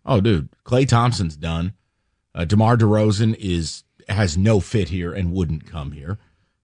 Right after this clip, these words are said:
Um, you end up at Tobias. So it's gonna happen. And, I mean, it feels, well, it was a long time ago. Let's face it. He played here in two thousand sixteen, seventeen, and eighteen.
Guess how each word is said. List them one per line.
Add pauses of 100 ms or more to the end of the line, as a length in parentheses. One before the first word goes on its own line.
Um, (340)
you
end
up
at
Tobias. (800)
So
it's
gonna
happen.
And,
I
mean,
it
feels, (180)
well,
it
was
a
long
time
ago.
Let's
face
it.
He
played
here
in
two
thousand
sixteen,
seventeen,
and
eighteen.